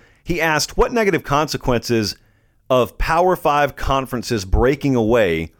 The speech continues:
would you expect to see?" And this one is one where on the surface you may not think there are any consequences, but if you appreciate the sport, like if you are a college football fan, then there are consequences.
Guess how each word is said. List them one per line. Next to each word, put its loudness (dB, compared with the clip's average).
would 0
you 4
expect -2
to -4
see?" -6
And 0
this 4
one 0
is 0
one 0
where 2
on 2
the 0
surface 0
you 0
may 2
not 0
think -4
there 0
are 2
any 2
consequences, -2
but -2
if -6
you 0
appreciate 0
the -8
sport, -2
like -4
if -12
you 0
are 2
a -2
college -2
football -2
fan, -4
then 0
there 2
are 4
consequences. -8